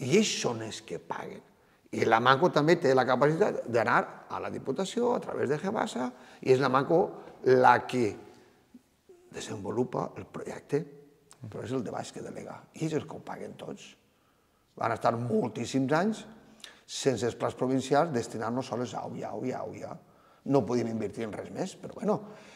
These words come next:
I els pobles van fer el seu préstamo i anàvem pagant. És a dir, conforme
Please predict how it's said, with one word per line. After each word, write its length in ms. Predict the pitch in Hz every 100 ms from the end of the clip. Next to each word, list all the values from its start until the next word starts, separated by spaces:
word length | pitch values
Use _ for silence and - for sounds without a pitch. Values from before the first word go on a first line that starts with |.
| - 170
I 80 | 190
els 80 |
pobles 220 | - 147 151
van 100 | 117
fer 80 | 110
el 120 | 107
seu 160 | 143 196
préstamo 440 | 208 - 214 214 - - - - _ _ _ _ _ _ _ _ _ -
i 80 | 202
anàvem 240 | 139 139
pagant. 320 | - 95 - 175 - - _ _ _ _ _ _ 110
És 80 | 120
a 140 | 113
dir, 100 | 113 101 -
conforme 420 | 123 160 185